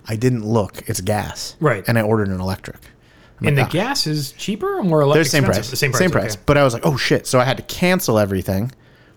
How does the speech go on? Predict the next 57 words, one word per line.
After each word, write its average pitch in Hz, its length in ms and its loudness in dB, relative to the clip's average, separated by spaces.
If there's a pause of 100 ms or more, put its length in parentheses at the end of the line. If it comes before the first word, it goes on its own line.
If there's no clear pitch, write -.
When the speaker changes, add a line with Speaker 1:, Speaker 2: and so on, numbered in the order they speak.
(140)
Speaker 1:
Oh, 147 100 4
no, 151 140 4
I 127 80 4
lied 127 200 2
to 104 60 -4
you. 98 60 -4
Gas 120 280 2
was, 117 120 -2
like, 110 100 0
a 101 60 -2
hundred 110 180 0
dollars 101 260 0
more. 95 240 -2 (100)
Speaker 2:
Yeah. 101 240 -4 (260)
Speaker 1:
So - 120 2
I - 20 2
had 139 140 0
to - 0 -
cancel 147 400 0
everything, 101 720 0
reorder. 113 560 2
Luckily, 107 480 0
the 98 280 -4
sh-, - 280 -4
the 117 100 0
shipping 120 380 0
and 101 100 -2
everything 95 280 -4
was 92 140 -6
the 95 100 -6
same. 95 340 -8 (100)
Speaker 2:
Right. 104 280 -4
Speaker 1:
So 127 100 2
we'll 113 80 0
still 131 220 0
get 110 220 0
'em, 98 180 -2
hopefully, 98 540 -2 (280)
fingers 95 340 -6
crossed, 95 320 -4
Tuesday. 98 460 -6
But 107 180 -4 (300)
still, 143 320 2
I, 123 140 2 (260)
if 143 140 2
I 143 80 4
hadn't 180 320 2
gone 143 200 4
out 123 200 2
there 170 260 2 (420)
and 135 160 2
thought 120 300 2
about 151 260 4
it, 151 140 4
we 131 160 6
would 131 200 6
have 117 280 0